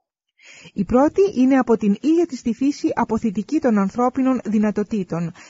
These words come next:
και κατά συνέπεια επίσης αποθητική των ορμών που είναι συνιστώσεις της libido,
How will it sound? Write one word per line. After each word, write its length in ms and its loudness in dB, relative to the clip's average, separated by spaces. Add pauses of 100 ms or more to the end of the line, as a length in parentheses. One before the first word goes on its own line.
και 120 -6
κατά 220 -4
συνέπεια 500 0
επίσης 520 -4
αποθητική 600 -4
των 160 0
ορμών 420 0
που 120 -6
είναι 240 2 (240)
συνιστώσεις 680 2
της 160 -4
libido, 420 0